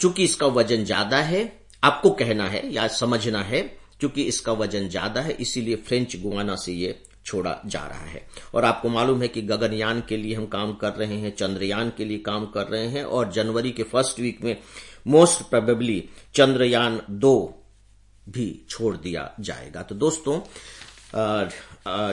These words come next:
discussion में आपने महसूस किया होगा कि दोनों discussion करने वाले हमारे विद्वान इस बात पर बहुत जोर दे रहे थे कि खासकर अंतरिक्ष के क्षेत्र में जो भारत है, अब विश्व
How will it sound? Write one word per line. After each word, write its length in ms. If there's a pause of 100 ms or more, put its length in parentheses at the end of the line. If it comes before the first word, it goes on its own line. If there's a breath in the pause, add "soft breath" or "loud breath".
discussion 460
में 220
आपने 300
महसूस 460
किया 220
होगा 300
कि 380 (840 soft breath)
दोनों 720 (160)
discussion 460
करने 280
वाले 220
हमारे 260
विद्वान 440
इस 140
बात 220
पर 100
बहुत 400
जोर 220
दे 160
रहे 200
थे 240 (540 loud breath)
कि 380
खासकर 340
अंतरिक्ष 560
के 140
क्षेत्र 400
में 200
जो 100
भारत 520
है, 100
अब 220
विश्व 500